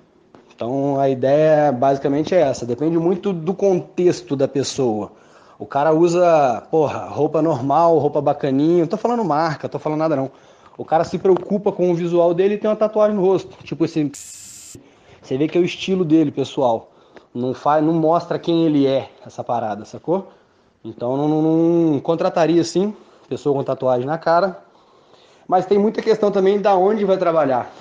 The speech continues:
No caixa, por exemplo, a tatuagem desse combina, porque eu acho que algumas pessoas ainda têm, têm um preconceito. Então, se fosse pra essa vaga, talvez eu não contrataria, entendeu?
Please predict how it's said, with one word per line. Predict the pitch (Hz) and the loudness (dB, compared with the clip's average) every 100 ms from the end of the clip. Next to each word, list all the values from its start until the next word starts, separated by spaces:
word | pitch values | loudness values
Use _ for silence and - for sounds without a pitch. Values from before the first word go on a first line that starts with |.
| - - _ _ _ _ - | -20 -20 _ _ _ _ -8
No | 165 190 | -4 -4
caixa, | - 180 165 160 | 0 0 0 -2
por | 156 151 | 0 0
exemplo, | 135 151 170 180 | 0 -2 -2 -2
a | |
tatuagem | 180 170 156 151 147 | -2 0 2 2 0
desse | 131 147 185 - - - - - - | 0 2 0 -2 -20 -20 -20 -20 -4
combina, | 185 190 180 156 120 | -2 0 2 0 -2
porque | - | -2
eu | 127 | -2
acho | 135 | 0
que | 143 | -2
algumas | 135 165 | -2 -2
pessoas | 165 147 - 147 147 | 0 -2 0 2 2
ainda | 151 151 | 2 0
têm, | 147 151 151 151 | -2 0 0 0
têm | 151 | -2
um | 147 | -2
preconceito. | 151 151 160 151 123 - _ _ _ _ _ _ _ | -2 -4 -2 -2 -2 -6 _ _ _ _ _ _ _
Então, | 110 131 131 | -8 -6 -4
se | 143 | -4
fosse | 151 147 - | -4 -4 -2
pra | 156 | 2
essa | 147 156 175 | 2 2 0
vaga, | 151 160 165 175 | 2 2 2 0
talvez | 170 156 156 160 | 0 2 2 2
eu | |
não | 160 | 0
contrataria, | 160 156 147 170 135 113 - - - | -2 -2 -2 0 0 -2 -4 -12 -18
entendeu? | 110 113 117 156 | -14 -4 0 0